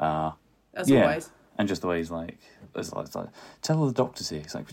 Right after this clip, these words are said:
Speaker 1: "Doctor who?" And he's, he's like, "No, just the Doctor. Tell her exactly that. The Doctor is here to see her." Yeah, and then
Speaker 2: And he's like, "Won't be a tick, won't be a tick." And then, like, gets up, cup smash.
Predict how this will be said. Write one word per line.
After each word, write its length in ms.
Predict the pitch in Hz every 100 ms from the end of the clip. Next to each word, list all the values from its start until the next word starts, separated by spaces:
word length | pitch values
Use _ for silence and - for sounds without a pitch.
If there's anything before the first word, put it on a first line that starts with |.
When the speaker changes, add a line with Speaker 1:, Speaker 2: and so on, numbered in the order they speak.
| - - -
Speaker 1:
"Doctor 280 | 156 -
who?" 280 | 123 131 101 -
And 180 | 85 82
he's, 160 | 82 80 -
he's 120 | -
like, 140 | 90 87
"No, 180 | 185 -
just 180 | 165 151
the 60 | 156
Doctor. 320 | - - 113 - _ _ - _ _ -
Tell 200 | 135 131
her 120 | 127 - -
exactly 460 | 110 95 123 - 113
that. 240 | 80 - _ -
The 60 | 80
Doctor 320 | 95 - 113
is 80 | 95
here 120 | 90
to 100 | -
see 160 | - 73
her." 180 | 76 - - _ _ _ _ _ _
Yeah, 260 | - 80 - _ -
and 120 | 85
then 260 | 82 80 - _ _ _ -
Speaker 2:
And 80 | 247
he's 80 | 240
like, 120 | 233
"Won't 160 | 240 320
be 80 |
a 60 | 349
tick, 360 | 214 233 - -
won't 160 | 226 220
be 80 | 262
a 40 |
tick." 300 | 262 196 -
And 120 | 196
then, 100 | 202
like, 140 | 196 202
gets 260 | 226 226
up, 400 | 226 151 156 - _ _ _ _ _ _ _ _
cup 240 | - 262 -
smash. 560 | 190 170 185 - -